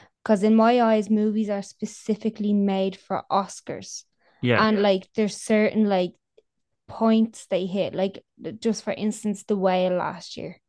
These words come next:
Speaker 2: Yeah. Oh, yeah.
Speaker 1: That wa-, or even Banshees of Inisherin, like,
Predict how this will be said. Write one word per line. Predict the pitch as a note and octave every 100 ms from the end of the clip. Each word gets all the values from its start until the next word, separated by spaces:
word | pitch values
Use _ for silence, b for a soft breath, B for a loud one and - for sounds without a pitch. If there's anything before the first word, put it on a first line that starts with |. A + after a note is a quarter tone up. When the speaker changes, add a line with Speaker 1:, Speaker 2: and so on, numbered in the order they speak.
| _ _ _ _
Speaker 2:
Yeah. | C3 C3 G2+ B2
Oh, | B2+ A2
yeah. | A2 A2 - _ _
Speaker 1:
That | A#3+ A#3+ -
wa-, | B3+ A3 -
or | A3+
even | G#3+ A3 G#3
Banshees | G3 G3 G#3+ G3
of | F#3+
Inisherin, | G3 F#3+ F#3 F#3 F#3
like, | G3